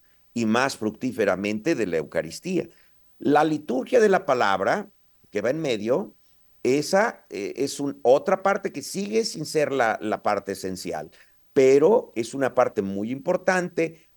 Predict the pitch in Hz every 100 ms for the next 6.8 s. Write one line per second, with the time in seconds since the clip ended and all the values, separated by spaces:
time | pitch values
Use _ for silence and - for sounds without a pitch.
0 | _ 165 170 160 135 - - 123 - 160
1 | 160 160 160 151 190 160 - - - 95
2 | 104 95 135 127 - 151 208 - _ 104
3 | 113 143 147 156 180 185 185 214 190 117
4 | - 104 98 95 - - 254 - 170 143
5 | 127 - 101 95 90 107 165 123 98 87
6 | - 80 - 101 98 113 180